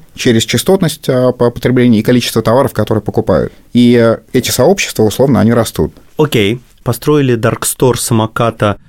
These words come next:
Speaker 2: там в спальном районе, седьмой микрорайон Тёплого Стана, и внутри этого седьмого микрорайона там пятнадцать домов,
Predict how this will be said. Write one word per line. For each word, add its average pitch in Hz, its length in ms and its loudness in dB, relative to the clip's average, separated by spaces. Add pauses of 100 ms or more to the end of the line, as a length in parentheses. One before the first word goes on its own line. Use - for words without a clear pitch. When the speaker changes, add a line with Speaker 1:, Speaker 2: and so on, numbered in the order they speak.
(220)
Speaker 2:
там 95 220 -2
в - 40 -10
спальном 120 480 0
районе, 104 840 0
седьмой 143 340 2
микрорайон 113 460 0
Тёплого 107 280 -2
Стана, 214 420 0
и 147 580 2 (100)
внутри 147 600 2
этого 113 180 -2
седьмого 120 320 0
микрорайона 180 320 0
там 139 100 -4
пятнадцать 135 600 -2
домов, 107 360 0